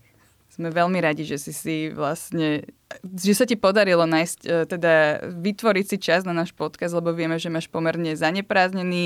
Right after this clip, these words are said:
e, všet-, svoj čas, svoj kalendár. A teda rovno na úvod takto by sme mohli rozobrať, že čo si ty predstavíš pod tým coachingom a ako by si ho vysvetlila ľuďom, že čo od toho môžu,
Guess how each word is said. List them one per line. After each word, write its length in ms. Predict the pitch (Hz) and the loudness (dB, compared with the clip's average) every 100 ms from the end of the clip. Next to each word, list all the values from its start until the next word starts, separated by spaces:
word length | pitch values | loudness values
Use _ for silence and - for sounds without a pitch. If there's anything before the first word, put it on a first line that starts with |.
| 160 | -2
e, 180 | - - _ - | -4 -8 _ -14
všet-, 400 | - - 202 - | -12 -2 -2 -2
svoj 400 | - - - 185 | -14 -10 0 0
čas, 400 | 180 185 190 196 | 2 2 2 0
svoj 160 | 202 180 | -2 -2
kalendár. 640 | 180 170 185 196 196 196 196 - - - | 2 2 4 4 4 4 0 -14 -14 -8
A 320 | - 180 180 180 | 0 4 4 4
teda 320 | 208 202 214 | 2 6 6
rovno 240 | 208 269 | 6 6
na 240 | 240 190 247 | 6 4 4
úvod 160 | 247 | 0
takto 320 | 233 240 254 | 0 0 0
by 80 | 220 | 2
sme 160 | 220 233 | 4 4
mohli 240 | 196 220 | 4 6
rozobrať, 480 | 208 185 208 202 190 | 4 4 4 4 2
že 200 | 185 196 180 - _ _ _ _ | 4 4 2 -2 _ _ _ _
čo 240 | - 247 | 2 4
si 160 | 247 262 | 4 -2
ty 240 | - 220 | 0 0
predstavíš 640 | 226 185 180 - 208 190 - | 4 2 2 0 2 2 0
pod 240 | 175 - | -4 0
tým 320 | 208 202 196 - - | 2 2 0 -6 0
coachingom 880 | 196 170 - 180 165 160 190 302 - _ | 2 2 2 0 2 4 4 2 0 _
a 240 | - 185 | 0 0
ako 160 | 196 240 | 0 0
by 120 | 226 | 0
si 80 | 233 | 2
ho 100 | 247 | 2
vysvetlila 640 | 190 185 302 233 196 185 | 2 0 -2 0 2 4
ľuďom, 320 | 185 185 165 | 2 2 0
že 80 | 165 | -2
čo 240 | 165 214 214 | -2 0 0
od 80 | |
toho 280 | - 190 180 | -2 -2 0
môžu, 520 | 175 175 180 170 107 | -2 -4 -4 -4 -6